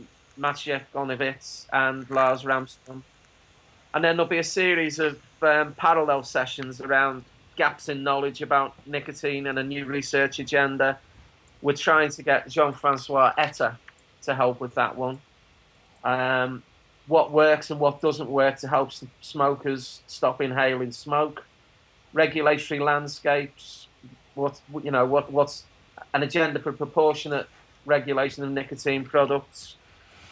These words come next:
and, and a range of other topics. And then what we're gonna finish on, which is probably the key part of the conference,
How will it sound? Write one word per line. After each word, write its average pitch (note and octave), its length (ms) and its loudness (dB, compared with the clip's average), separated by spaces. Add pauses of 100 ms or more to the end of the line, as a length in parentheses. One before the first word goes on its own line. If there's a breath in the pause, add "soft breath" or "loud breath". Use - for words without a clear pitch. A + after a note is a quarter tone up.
(160 loud breath)
and, F#3+ 200 2 (100)
and G3+ 360 2
a G#3 40 2
range G3 400 2
of D3 100 -6
other D#3 180 0
topics. - 720 -6
And D#3 120 -2
then E3 320 0 (680)
what E3+ 280 4
we're F3+ 140 -4
gonna E3+ 180 -2
finish F#3+ 500 -2
on, A#2 400 -4
which D3 200 -6
is D3+ 180 -6 (240)
probably E3+ 480 2
the C#3+ 100 -2
key D#3 340 -2
part D3+ 420 2
of B2+ 60 -6
the - 180 -12
conference, D3 680 -2